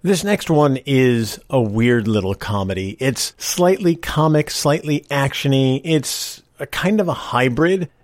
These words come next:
and it came out in the eighties, starred Eddie Murphy. It's a movie called The Golden Child.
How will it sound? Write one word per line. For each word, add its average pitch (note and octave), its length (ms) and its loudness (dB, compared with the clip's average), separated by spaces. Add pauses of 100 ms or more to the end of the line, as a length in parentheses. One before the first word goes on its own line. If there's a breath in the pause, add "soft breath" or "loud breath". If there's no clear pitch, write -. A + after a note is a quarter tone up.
(100)
and C#3+ 100 2
it C#3+ 80 0
came F#3 240 0
out E3+ 160 2
in D3 80 2
the B2 180 -4
eighties, A2+ 520 0
starred A2+ 500 2
Eddie C#3 220 2
Murphy. A2+ 580 0
It's A2+ 180 -4
a - 40 2
movie E3+ 260 2
called A#2+ 440 0
The A2+ 80 -4
Golden G2 560 0
Child. D#2+ 680 -12